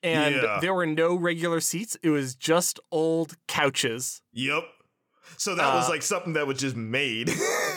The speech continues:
Speaker 2: <laughs>
Speaker 1: Pretty much. It was just,
Speaker 2: Yeah.
Speaker 1: like, I had a real loosey-goosey vibe
Speaker 2: Yeah.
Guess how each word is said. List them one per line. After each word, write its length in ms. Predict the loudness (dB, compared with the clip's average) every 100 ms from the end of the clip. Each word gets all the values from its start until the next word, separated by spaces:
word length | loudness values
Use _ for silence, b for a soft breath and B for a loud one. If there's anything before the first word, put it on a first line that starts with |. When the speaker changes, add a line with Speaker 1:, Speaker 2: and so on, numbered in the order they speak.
| -2
Speaker 2:
<laughs> 500 | -4 -4 -6 -4 -2
Speaker 1:
Pretty 220 | 0 0
much. 420 | -2 0 -2 -4 0
It 80 | 0
was 80 | 2
just, 220 | 2 2
Speaker 2:
Yeah. 20 |
Speaker 1:
like, 200 | 2 0 -4 -2
I 160 | 0
had 220 | 0 0 0
a 40 |
real 720 | 0 0 2 2 0 0 -4 -10 _ _ _ _ _ -6 0
loosey-goosey 1000 | 2 2 -2 0 0 0 0 0 0 -4
vibe 380 | -2 2 2
Speaker 2:
Yeah. 100 | 2